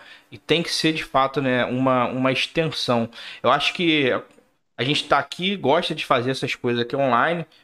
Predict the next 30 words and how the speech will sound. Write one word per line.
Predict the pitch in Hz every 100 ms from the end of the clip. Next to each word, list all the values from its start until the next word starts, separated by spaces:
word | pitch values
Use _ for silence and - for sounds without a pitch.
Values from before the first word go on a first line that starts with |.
| _
faz | - 135 135
isso | -
também | 135 127
porque | 127 131 -
gosta | 123 110 143 156 -
e |
pra | - 123
glória | 117 127 135
de | 135
Deus, | 123 147 165 - - -
mas | 131 156 - - -
se | -
isso | 175 175
é, | 156
como | 170 170
você | - 165
falou, | - 180 131
se | 127
isso | -
aqui | - -
acabasse, | 165 160 131 135 165 - - _ _ _
estaria | - 151 156
muito | 151 180 -
feliz | - 143 135 147 -
servindo | 156 123 120 143 147
a |
minha | 135 147
igreja, | 127 120 120 107
né? | 107
Porque | - - 131 131